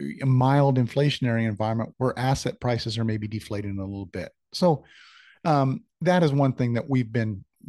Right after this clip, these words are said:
talking to clients about, is looking at the sh-, short side of, uh, the curve in terms of fixed income, where appropriate, taking some profits in this market, um, which we sh-,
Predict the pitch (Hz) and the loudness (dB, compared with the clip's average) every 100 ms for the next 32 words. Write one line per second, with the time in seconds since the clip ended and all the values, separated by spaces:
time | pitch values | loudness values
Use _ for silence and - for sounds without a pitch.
0 | 120 127 117 120 101 110 98 95 95 90 | -4 -2 0 -2 -4 -6 -6 -6 -8 -8
1 | 87 110 101 - - - - 147 165 147 | -6 -6 -6 -12 -16 -12 -4 -2 0 0
2 | 123 - - - 156 - - 160 151 147 | 0 -4 -8 -2 -2 -2 0 0 2 0
3 | - 143 135 127 123 127 123 123 - 131 | -2 -2 0 -2 -2 -2 0 -4 -2 0
4 | 131 123 117 110 127 117 123 120 - 127 | 2 0 -4 -4 -4 -4 -6 -8 -4 -4
5 | 117 120 113 _ _ _ _ _ 220 139 | -2 -4 -4 _ _ _ _ _ -12 0
6 | 135 165 185 - 143 139 135 127 - _ | 4 4 4 4 4 4 2 2 -6 _
7 | _ _ _ - 123 139 - 147 151 139 | _ _ _ -20 -18 -4 2 2 4 2
8 | 131 - 131 120 131 - 127 117 - 117 | 0 0 0 0 -2 0 0 0 0 -2
9 | 110 - 117 _ _ _ _ _ - 104 | -2 -4 -8 _ _ _ _ _ -6 -4
10 | 98 101 113 - - 117 - - | -2 -2 -2 -4 -4 -4 -4 -6